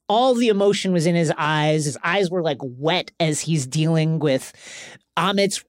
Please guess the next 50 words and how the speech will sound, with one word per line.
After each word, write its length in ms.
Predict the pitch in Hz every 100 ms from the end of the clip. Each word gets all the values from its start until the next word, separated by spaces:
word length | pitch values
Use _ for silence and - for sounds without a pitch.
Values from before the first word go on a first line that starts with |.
| -
seeming 560 | - - 214 208 196
rejection. 800 | 180 165 151 196 196 - 202 190 180
Just 220 | 220 -
an 80 | 226
incredible, 760 | 196 - 170 151 151 131 127 -
uh, 220 | 135 113
performance 600 | 113 151 - 131 120 131
from 120 | - 131
him. 260 | 185 196 196
So 220 | - 180
Ammit 280 | - 202 214
is 160 | 190 180
like, 240 | 151 143 -
"Listen, 400 | 160 156 113 110 _ _ - _ -
yeah, 120 | 175
your 140 | 135
soul's, 480 | 135 185 180 156 - -
uh, 160 | 156 139
still 220 | - 156
found 280 | - 151 165
wanting." 500 | 294 320 330 311 277
And 80 | 190
Harrow's 260 | 190 175
like, 160 | 160 123
"Great. 320 | 156 143 135 -
Uh, 200 | 135 127 -
you 80 | 151
know, 120 | 139
I 100 | 139
tried 260 | - 151
my 120 | 143 131
best. 480 | 135 123 - - -
Uh, 300 | 127 123 117
I'm 180 | - 127
very 260 | 117 151 139
upset 240 | 131 143
about 220 | 123 120
this, 260 | - 123 -
but 260 | - 113 117
if 160 | 123
it's 140 | 135 -
my 120 | 135
time 220 | 123 127
to 80 | 120
die, 560 | 117 110 107 107 123 - -
like, 240 | 143 127 -
whatever 300 | 120 113 117
you 120 | 117
wanna 200 | 110 110
do, 520 | 117 117 110 117